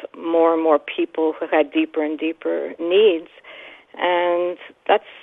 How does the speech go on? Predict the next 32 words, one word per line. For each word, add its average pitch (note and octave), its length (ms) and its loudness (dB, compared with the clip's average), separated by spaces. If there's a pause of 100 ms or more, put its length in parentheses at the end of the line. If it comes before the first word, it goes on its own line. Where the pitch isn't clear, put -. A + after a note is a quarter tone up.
(140)
I, F3+ 300 -4
I, D3 300 0
I F3+ 160 4
always G#3 240 6 (400)
bless F3+ 240 2 (100)
yoga E3 580 2
means E3+ 320 -4
union E3 600 0
with D3 200 -2
all F3+ 540 2 (800)
spirituality D3+ 760 -2
and, B2 140 -8
and - 220 -10
all F3 340 4
religions. D3 540 -4
It's - 180 -20
not F3 160 0
a D3+ 40 0
religion, D3 760 -2
um, D3 460 -12
but - 220 -2 (160)
most F#3 240 4
people F#3 280 4
think E3+ 160 -4
of D#3+ 120 0
yoga E3 260 2
as D3+ 200 -2 (100)
just D3+ 160 -6 (140)
the D3 140 0
exercises D#3 680 -4
and D3 180 -6
asanas, D3 540 -4